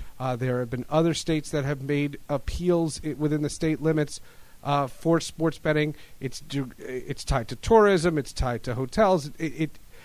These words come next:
there's a lot to it. However,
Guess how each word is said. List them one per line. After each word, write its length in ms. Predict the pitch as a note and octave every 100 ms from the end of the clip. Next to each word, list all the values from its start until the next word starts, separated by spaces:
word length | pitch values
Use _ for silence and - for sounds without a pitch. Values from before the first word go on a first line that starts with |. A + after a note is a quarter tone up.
| -
there's 160 | - D3+
a 40 |
lot 440 | D#3 D#3 F#3 F3+ -
to 280 | - C4 G3
it. 160 | D3 - - -
However, 640 | - E3 B3 F#3+ D3+ C#3